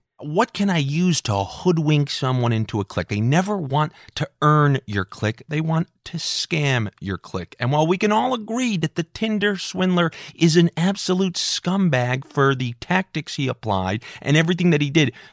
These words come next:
the same universal outrage absolutely needs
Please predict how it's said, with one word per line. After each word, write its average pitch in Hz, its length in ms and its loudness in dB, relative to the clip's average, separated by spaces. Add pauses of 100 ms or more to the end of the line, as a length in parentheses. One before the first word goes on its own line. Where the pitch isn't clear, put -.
the 113 160 -2
same 151 640 0 (140)
universal 131 800 -2
outrage 110 580 -2 (160)
absolutely 143 880 -2 (200)
needs 127 400 -2